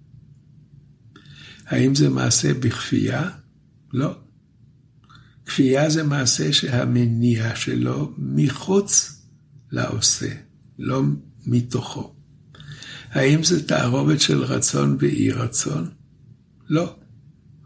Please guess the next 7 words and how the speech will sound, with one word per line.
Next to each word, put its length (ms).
תערובת 600
של 220
רצונות 720
ואי 300
רצונות 800
זה 360
כאשר 540